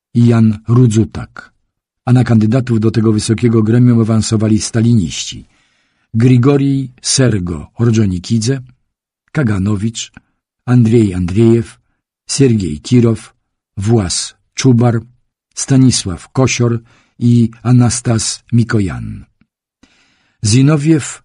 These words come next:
Kamieniew i Trocki zostali wykluczeni z partii w tysiąc dziewięćset dwudziestym siódmym roku. Stalin uważał Trockiego za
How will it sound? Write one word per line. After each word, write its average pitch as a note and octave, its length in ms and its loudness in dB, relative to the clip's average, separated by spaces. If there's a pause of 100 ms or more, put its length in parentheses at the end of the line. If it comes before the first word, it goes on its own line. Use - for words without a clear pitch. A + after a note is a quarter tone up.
Kamieniew B2 540 2
i G#2+ 60 -4
Trocki B2+ 640 -4 (260)
zostali A#2+ 460 0
wykluczeni A2+ 540 0
z - 100 -6
partii A2 420 -4
w - 100 -14
tysiąc A#2+ 320 0
dziewięćset G#2+ 600 -2 (140)
dwudziestym A2 500 -2
siódmym F#2+ 400 -4
roku. - 380 -12 (1300)
Stalin E3+ 400 4
uważał C#3 380 0
Trockiego B2+ 540 0
za G#2+ 280 -2